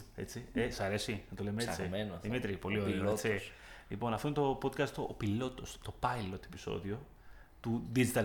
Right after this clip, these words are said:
Speaker 1: Jam, το οποίο πάντα το λέμε συχνά γιατί ξεχάσαμε να το λέμε και να το ξεχάσουμε, όπως λέγεται η εκπομπή.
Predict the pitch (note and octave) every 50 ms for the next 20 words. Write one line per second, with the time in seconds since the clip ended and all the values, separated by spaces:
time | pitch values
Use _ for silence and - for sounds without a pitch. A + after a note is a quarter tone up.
0 | F#2+ F2+ A#2 A#2 B2 C3+ D3 C#3 C#3 B2 - B2 C3 C3 B2 A#2 A#2 B2 B2+ A#2+
1 | - - G2+ G2+ A2+ A#2+ B2 A#2 A#2 A#2+ - - - A#2 - A#2 G2+ G#2+ G#2 G2
2 | - - - - F#2+ G#2 A#2+ C#3 C#3+ C#3 - A#2 G#2 - - - G#2+ A2 B2 A#2
3 | G#2+ A#2 A2+ G#2+ A2+ A#2 A#2 A#2 - - G#2 G#2+ B2 D3 E3+ E3